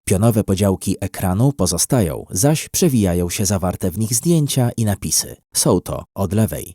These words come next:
uśmiechnięta kobieta w okularach trzymająca tablet z podpisem "Komunikacja i widoczność". Mężczyzna z ołówkiem w ręku, odznaczający wykonane zadania z podpisem "Ewaluacja". Oraz leżące na biurku dokumenty z dłońmi w oddali i podpisem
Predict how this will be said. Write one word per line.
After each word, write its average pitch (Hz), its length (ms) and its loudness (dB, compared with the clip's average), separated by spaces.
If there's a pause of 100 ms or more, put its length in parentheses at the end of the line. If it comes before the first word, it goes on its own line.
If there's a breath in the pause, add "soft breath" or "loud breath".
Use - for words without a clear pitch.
(140)
uśmiechnięta 139 680 0
kobieta 101 400 0
w 101 60 -2
okularach 123 520 2
trzymająca 110 640 0
tablet 85 460 -2
z - 100 -2
podpisem 85 640 -2 (140)
"Komunikacja 120 840 2
i 95 160 -4
widoczność". - 760 -2 (200)
Mężczyzna 107 640 2
z 98 80 0
ołówkiem 98 440 -2
w - 60 -2
ręku, 127 520 0
odznaczający 107 840 2
wykonane 104 500 0
zadania 107 460 2
z - 80 -2
podpisem 117 640 0 (120)
"Ewaluacja". 104 840 0 (200)
Oraz 95 400 2
leżące 113 500 2
na 131 120 4
biurku 107 360 2
dokumenty 117 580 0
z 95 100 0
dłońmi 113 460 2
w 98 80 -2
oddali 101 560 0
i 107 160 0
podpisem 98 640 0